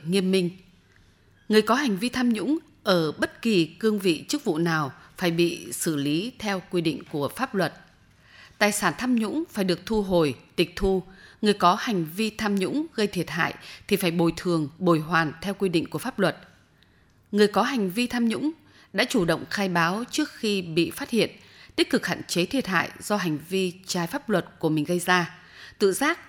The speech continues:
nộp lại tài sản tham nhũng thì có thể được xem xét giảm nhẹ hình thức kỷ luật, giảm nhẹ hình phạt hoặc miễn truy cứu trách nhiệm hình sự theo quy định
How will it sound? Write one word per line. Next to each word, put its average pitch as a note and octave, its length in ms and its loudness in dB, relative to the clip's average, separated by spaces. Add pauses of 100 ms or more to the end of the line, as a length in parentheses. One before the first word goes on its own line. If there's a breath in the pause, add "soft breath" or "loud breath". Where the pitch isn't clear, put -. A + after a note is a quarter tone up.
(160)
nộp F#3+ 160 2
lại F3 280 2
tài E3+ 160 2
sản D#3 340 -4
tham G3 160 -2
nhũng F#3 260 0 (320 loud breath)
thì F#3+ 80 -2
có B3 140 -2
thể G3+ 200 -2
được D#3 200 -2
xem F#3+ 220 -2
xét C#4 280 -8
giảm C#3 240 -4
nhẹ E3+ 320 -4 (120)
hình D3+ 220 0
thức C4+ 180 -6
kỷ E3+ 100 -2
luật, D3 220 0 (400)
giảm F3 220 -2
nhẹ D3+ 260 -4 (180)
hình D3+ 320 0
phạt - 420 0 (240 loud breath)
hoặc F3 200 2 (340 loud breath)
miễn A#3 420 2 (280)
truy G3 160 0
cứu F#3+ 460 0
trách D#4 240 -4
nhiệm F#3 100 2
hình E3 160 0
sự - 300 -2 (180 soft breath)
theo G3 120 -2
quy F#3 180 0
định D#3+ 240 -2